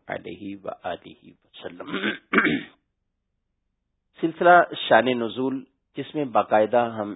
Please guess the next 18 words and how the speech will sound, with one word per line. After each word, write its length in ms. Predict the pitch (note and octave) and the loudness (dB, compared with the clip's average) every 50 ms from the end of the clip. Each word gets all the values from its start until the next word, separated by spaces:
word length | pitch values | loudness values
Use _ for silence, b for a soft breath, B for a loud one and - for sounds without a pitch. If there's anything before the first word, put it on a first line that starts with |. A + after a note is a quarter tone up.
| - - | -12 -10
ایک 280 | - G2+ G2+ - - - A2+ | -8 -8 -8 -8 -10 -18 -20
خاص 800 | - - - A2+ A2 A#2 B2 B2+ B2 - - - - - - | -10 -2 2 4 4 4 4 2 -2 -6 -16 -20 -20 -20 -20
موضوع 440 | G#2+ G2 F#2 F2+ F#2 F#2 F#2 G#2 A#2+ | -16 -14 -10 -10 -8 -10 -10 -12 -14
کے 160 | A2+ - G#2+ | -12 -10 -10
تحت 500 | F#2+ - - F#2+ G2+ G2+ G2+ - _ _ | -10 -8 -8 -8 -6 -8 -8 -12 _ _
کسی 280 | _ - - - - G#2 | _ -20 -18 -14 -10 -10
ایک 200 | F#2+ F2+ - _ _ _ _ - | -10 -10 -12 _ _ _ _ -6
آیت 320 | G2+ G2 F#2+ G2 - - | -4 -2 -2 -4 -6 -8
مبارکہ 580 | A2 G#2+ G#2 F#2+ G2+ G#2 F2+ F#2 F#2 _ - B2 | -14 -12 -12 -10 -6 -6 -6 -6 -6 _ -10 -12
کا 200 | A#2 - G2+ F#2 E2+ - _ _ | -10 -10 -12 -12 -12 -14 _ _
انتخاب 600 | - F2+ E2+ D2+ - - - - - A#2+ - - | -20 -20 -18 -16 -16 -14 -8 -4 -4 -4 -4 -4
کرتے 300 | - - A#2 G2+ _ - | -8 -10 -10 -10 _ -14
ہیں 240 | C3 G#2+ - - - - _ _ _ _ _ _ _ _ _ _ _ _ _ _ _ _ _ _ | -14 -14 -14 -16 -18 -18 _ _ _ _ _ _ _ _ _ _ _ _ _ _ _ _ _ _
اور 140 | - C#3 C#3+ | 2 2 2
اس 140 | C#3+ D#3 D#3 - - - - | 2 2 -4 -6 -6 0 4
آیت 300 | - B2+ B2+ B2+ - D#3+ | 6 6 6 6 4 0
مبارکہ 580 | D3 C#3 B2 A2 A2 A2 A2 A#2 - - D3 | -2 -2 2 6 8 8 8 6 4 2 2
میں 320 | C#3 B2+ A2+ G#2+ G#2 G#2+ | 2 2 0 -2 -2 -4